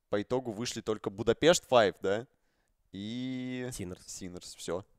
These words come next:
Speaker 1: То есть М Б А Пик, до свидания, которых изначально говорили, что должны,
Speaker 2: Nexus
Speaker 1: э,
Speaker 2: ещё вышли.
Speaker 1: Lil Mix ещё были, которые тоже вот там говорили, что всё будет
Speaker 2: Nexus
Speaker 1: нехорошо.
Speaker 2: вышли ещё.
Speaker 1: Да,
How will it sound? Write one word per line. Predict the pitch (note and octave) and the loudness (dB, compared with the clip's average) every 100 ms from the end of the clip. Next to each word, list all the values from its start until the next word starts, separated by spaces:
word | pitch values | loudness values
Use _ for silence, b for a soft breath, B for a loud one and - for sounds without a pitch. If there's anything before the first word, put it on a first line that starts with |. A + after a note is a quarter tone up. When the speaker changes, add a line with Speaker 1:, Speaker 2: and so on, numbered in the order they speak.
| _ _ _ _ _ | _ _ _ _ _
Speaker 1:
То | - | -10
есть | - - - - | -10 -10 -16 -4
М | C3 B2+ | -2 10
Б | C#3 B2+ | 12 12
А | |
Пик, | - E3 - | 10 0 0
до | A2+ A2 | -2 0
свидания, | - F#2+ G2+ B2 A#2+ A2+ A2 G#2+ _ b b b b | -2 0 4 4 4 -2 -4 -8 _ b b b b
которых | A2 A2+ G#2+ | -4 -2 -2
изначально | G#2+ G2+ - G#2+ G2+ | -4 -4 -4 -4 -4
говорили, | G2 F#2+ G#2 | -4 -4 -4
что | C#3+ - | -6 -2
должны, | G2+ D3+ | 0 2
Speaker 2:
Nexus | D#3+ G#2 | 2 -2
Speaker 1:
э, | G2+ | -8
Speaker 2:
ещё | - F#2 | -8 -8
вышли. | - - | -10 -12
Speaker 1:
Lil | F#2+ A#2 A2+ | -10 -6 -6
Mix | G#2+ A2+ - | -8 -10 -8
ещё | - - | -6 -8
были, | F2+ G2 G2 | -8 -8 -6
которые | F#2 - F#2+ F#2 F2+ F2+ | -6 -4 -4 -4 -4 -4
тоже | - F#2+ F2+ | -6 -10 -8
вот | F2+ | -12
там | F#2 F2 | -14 -14
говорили, | F2+ F2 | -12 -12
что | E2+ - | -14 -14
всё | - | -8
будет | C#3+ - | -8 -8
Speaker 2:
Nexus | |
Speaker 1:
нехорошо. | F2+ F#2+ - F#2+ | -10 -10 -10 -14
Speaker 2:
вышли | - | -18
ещё. | - | -8
Speaker 1:
Да, | F#2 E2 | -4 -4